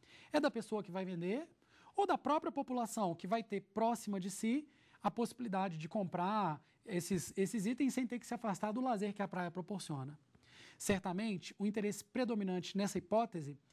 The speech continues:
é da população, é da coletividade. É claro que há um interesse do particular. Vamos avançar um pouco no raciocínio.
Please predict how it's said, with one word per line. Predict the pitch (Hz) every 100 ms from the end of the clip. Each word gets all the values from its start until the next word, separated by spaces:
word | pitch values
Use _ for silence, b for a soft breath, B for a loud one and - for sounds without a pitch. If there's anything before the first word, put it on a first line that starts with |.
| b _
é | 202 196 233 b b -
da | 226
população, | 240 359 349 - 214 151 143 b b
é | 202
da | 196 226
coletividade. | - 233 247 240 339 180 147 147 - _ _
É | -
claro | - 233 247 302 208
que | - 247
há | 220
um |
interesse | 269 359 302 226 -
do | 226
particular. | 277 233 - 381 165 156 - _ _ _ _ _ B B B B B B -
Vamos | 277 320
avançar | 294 302 - 262
um |
pouco | 240 247 247
no |
raciocínio. | 240 247 262 - 175 147